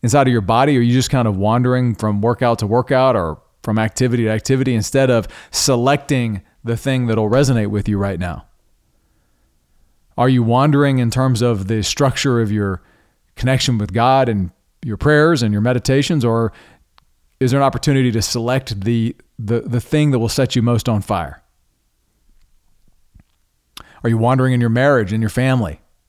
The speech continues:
and not selecting the specific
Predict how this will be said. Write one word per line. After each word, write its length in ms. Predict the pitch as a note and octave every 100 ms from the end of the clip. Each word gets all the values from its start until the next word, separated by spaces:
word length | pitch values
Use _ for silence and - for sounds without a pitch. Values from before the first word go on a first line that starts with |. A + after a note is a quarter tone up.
| _ _ _ _ _ -
and 500 | A2 A2 A2 A2 F#2+ - _ _
not 340 | A2 A2+ B2 -
selecting 840 | - B2 G2+ B2 C#3 - F#2 F2 - _ _ _ _ _ _ _ _ _ _ _ _ -
the 100 | A2+
specific 880 | - A#2 - D3+ D#3 C#3+ B2+ -